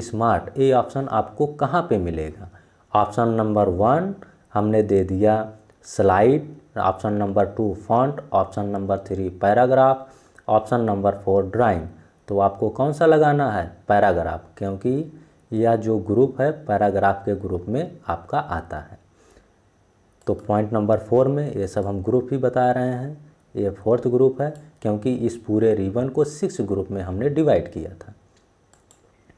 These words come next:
तो यहाँ से आप लोग एक बार इस तरह से पढ़ करके याद कर सकते हैं। तो यही सब क्वेश्चंस पूछे जाएंगे और क्या पूछेगा, और जो पूछेगा वो हम आपको बताएंगे, क्योंकि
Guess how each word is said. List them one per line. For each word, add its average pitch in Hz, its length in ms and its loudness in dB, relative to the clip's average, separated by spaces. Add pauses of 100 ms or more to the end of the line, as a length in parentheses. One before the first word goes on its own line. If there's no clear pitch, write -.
(680)
तो 143 80 6
यहाँ 131 240 4
से 139 160 2
आप 127 180 4
लोग 131 180 4
एक 120 160 4
बार 120 160 4
इस 107 140 -2
तरह 104 180 -2
से 104 160 -2
पढ़ 92 220 -4
करके 101 300 0
याद 87 260 0
कर 101 160 -2
सकते - 380 -8
हैं। 131 260 -8 (400)
तो 156 80 0
यही 165 200 4
सब 175 240 0
क्वेश्चंस 147 340 0
पूछे 123 340 -2
जाएंगे 117 380 -2
और 101 180 0
क्या 87 180 -4
पूछेगा, 87 520 -12 (1040)
और 110 160 6
जो 120 120 4
पूछेगा 131 520 2 (1120)
वो 95 80 -6
हम 95 160 -6
आपको 95 260 -2
बताएंगे, 104 500 0
क्योंकि 117 520 0